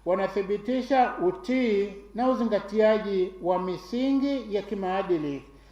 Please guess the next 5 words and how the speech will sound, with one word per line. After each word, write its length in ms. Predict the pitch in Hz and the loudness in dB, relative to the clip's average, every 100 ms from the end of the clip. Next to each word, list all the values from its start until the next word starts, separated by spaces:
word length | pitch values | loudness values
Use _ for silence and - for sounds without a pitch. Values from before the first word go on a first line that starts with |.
| - - | -20 -8
inayopaswa 800 | 165 185 185 185 185 240 240 269 | -6 0 0 0 2 2 4 0
kuzingatiwa 840 | 262 214 208 196 190 226 208 180 175 | 0 -4 -2 -2 -2 0 4 4 2
wakati 440 | 170 160 180 175 | -2 -4 -4 -4
wa 160 | 175 156 | -4 -2
kampeni 960 | 156 151 - 226 240 226 220 220 196 | -2 -4 -2 0 2 0 -2 -4 -6